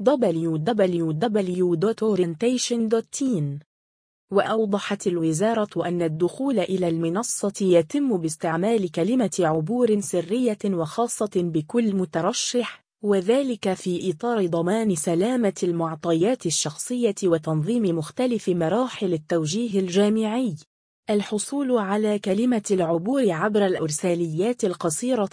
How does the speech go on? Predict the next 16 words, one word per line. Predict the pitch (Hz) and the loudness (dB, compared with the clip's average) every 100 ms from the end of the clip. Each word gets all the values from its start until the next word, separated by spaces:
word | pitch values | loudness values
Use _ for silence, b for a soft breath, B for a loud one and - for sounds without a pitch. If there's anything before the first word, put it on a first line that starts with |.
| 190 | 2
وبنت | 170 160 214 247 190 | 2 2 0 0 -2
الوزارة | 170 160 160 208 226 208 - 190 185 | 0 0 2 2 2 -2 0 -2 0
أن | 185 | -2
المترشحين | 165 165 170 170 165 156 - 196 233 240 190 | 0 0 -2 -2 -2 -2 -4 -4 -2 -2 0
للتوجيه | 170 156 170 160 208 240 | -2 -2 0 0 0 0
الجامعي | 180 151 160 165 160 156 226 208 185 | 0 0 0 0 0 -2 -2 0 2
يمكنهم | 185 180 190 185 170 160 156 | 0 0 0 0 -2 -2 -2
الحصول | 151 185 - 269 285 196 | -2 -6 -6 -4 2 2
على | 156 175 160 | 2 0 -2
كلمات | 156 165 170 220 - | -2 -2 0 -2 -2
العبور | 175 156 160 175 233 | -2 0 0 -2 -2
الخاصة | 202 160 226 233 - 202 - | -2 -2 -4 -2 -2 -4 -2
بهم | 180 226 202 156 | -2 -2 -2 -4
حصريا | - 156 190 226 226 170 156 | -6 -6 -4 -2 0 0 0
عبر | 180 185 165 | -2 0 -2
خدمة | - 247 202 170 | 0 0 2 0